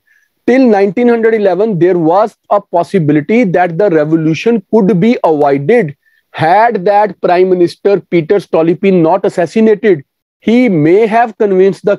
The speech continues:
king to change the system. And if the system would have changed,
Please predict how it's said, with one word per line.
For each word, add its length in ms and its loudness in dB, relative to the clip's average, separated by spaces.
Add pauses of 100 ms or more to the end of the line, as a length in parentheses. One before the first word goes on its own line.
king 340 0 (200)
to 80 0
change 420 0
the 120 -2
system. 460 -4 (300)
And 160 0
if 100 -6
the 100 0
system 460 -2
would 120 2
have 180 -2
changed, 380 -2